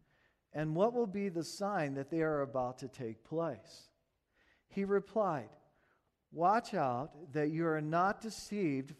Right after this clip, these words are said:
for many will come in my name, claiming, 'I am he.'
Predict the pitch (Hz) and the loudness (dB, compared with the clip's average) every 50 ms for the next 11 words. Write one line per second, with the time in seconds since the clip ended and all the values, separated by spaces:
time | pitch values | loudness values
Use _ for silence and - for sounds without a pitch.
0 | - - 156 214 214 170 165 185 226 233 233 214 208 190 - - - 196 190 196 | -10 -8 -6 -4 -2 0 0 2 2 0 0 0 0 -2 -2 -4 -6 -4 -4 -4
1 | 202 196 180 175 175 175 175 160 147 139 139 139 135 - - 156 151 147 147 151 | -2 -2 0 0 0 0 0 -2 -2 -2 -2 -4 -6 -4 -4 -2 -2 -2 -2 -4
2 | 151 147 - - 143 143 139 139 135 139 147 147 - 202 202 170 135 120 113 131 | -6 -6 -6 -4 -2 -2 -2 -2 -2 -4 -8 -8 -6 -4 -2 -2 -2 -4 -6 -10